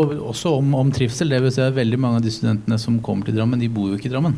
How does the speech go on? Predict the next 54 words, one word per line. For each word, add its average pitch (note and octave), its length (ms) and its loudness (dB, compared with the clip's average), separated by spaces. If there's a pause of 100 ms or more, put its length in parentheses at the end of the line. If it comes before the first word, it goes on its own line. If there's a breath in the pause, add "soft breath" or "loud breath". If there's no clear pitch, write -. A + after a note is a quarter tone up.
Det - 80 -4
er A2+ 80 0
veldig G#2+ 220 0
mange A2 180 0
som A#2 100 -2
reiser A2 300 -2
inn, D#3 160 2
så A#2 160 -4
vi A2 80 0
må A#2 80 2
gjøre G#2+ 300 0
det A2+ 100 0
mer G2+ 160 0
attraktivt A2+ 400 -4
for - 140 -8
de G2+ 100 2
å A2 80 0
bo G#2 320 -2
her, C3 160 0
og A2 80 0
vi A2+ 80 0
må A#2+ 80 2
jobbe A2 320 0
med C3 160 0
studentmiljøet G#2 640 -2
sammen G2+ 320 0
med, G2+ 320 -2
med G2 240 -2
universitetet G2+ 560 -4
for B2 80 -2
å A#2 80 -6
få A2 160 0
det G2+ 160 0
enda G2 400 -2
bedre. G2+ 320 -2 (460 loud breath)
Men C3+ 100 2
jeg B2+ 80 2
tror C3+ 140 4
at C#3 80 -8 (100)
en B2 240 2
viktig, C#3 840 -2 (260)
eh, C3+ 400 0
måte B2+ 300 0
også A#2+ 100 0
å B2+ 60 -4
få C3 100 -2
flere A#2 240 0
til A#2 80 -4
å C3+ 80 -4
bli B2+ 160 0
her, F3+ 80 2
det C#3+ 160 -2
er A#2+ 160 2
jo, A#2+ 140 0